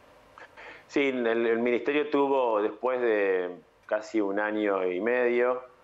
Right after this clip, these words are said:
una reunión de, de todos los funcionarios del gabinete educativo presencial. Tuvimos el jueves de la semana pasada una jornada de ocho horas, de las nueve de la mañana a las seis de la tarde,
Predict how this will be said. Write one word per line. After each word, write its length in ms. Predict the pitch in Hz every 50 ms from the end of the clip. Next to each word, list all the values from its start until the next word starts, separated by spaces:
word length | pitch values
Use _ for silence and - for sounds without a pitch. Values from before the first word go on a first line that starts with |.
| - _ _ -
una 260 | 107 117 120 120 113
reunión 520 | 107 107 101 101 104 107 113 117 117 117
de, 480 | 110 104 101 98 95 92 90 90 87 85 - -
de 140 | 92 95
todos 320 | - - - 127 127 127 117
los 120 | 113 -
funcionarios 600 | - - 107 104 101 107 104 104 110 110 120 110
del 100 | 107 104
gabinete 380 | 95 98 92 98 110 113 - 113
educativo 480 | 107 104 104 92 - 117 117 117 107
presencial. 880 | - 107 104 95 - - 92 92 90 - - 123 117 104 92 85 80 78 -
Tuvimos 380 | - 98 101 107 104 104 98
el 120 | - 95 90
jueves 280 | - - 110 110 107
de 80 | 104 98
la 80 | 92 -
semana 340 | - 98 95 98 101 98
pasada 640 | - 98 92 - - 110 107 107 104 104 107 - - - _ _
una 220 | - 95 98 98
jornada 580 | - - 95 92 92 95 98 98 101 101 98 95
de 100 | 92 95
ocho 320 | 98 104 101 - - 101
horas, 360 | 98 101 101 104 104 101 101 -
de 120 | 87 87
las 160 | 82 82 82
nueve 220 | 92 98 101 101 101
de 60 | 92
la 80 | 87
mañana 520 | 87 85 87 90 95 98 98 95 92 87 - - - - - - -
a 80 | - 90
las 160 | 90 85 -
seis 220 | - 107 104 107
de 60 | 104 95
la 160 | 92 90 -
tarde, 580 | - 110 113 110 117 113 117 117 117 113 -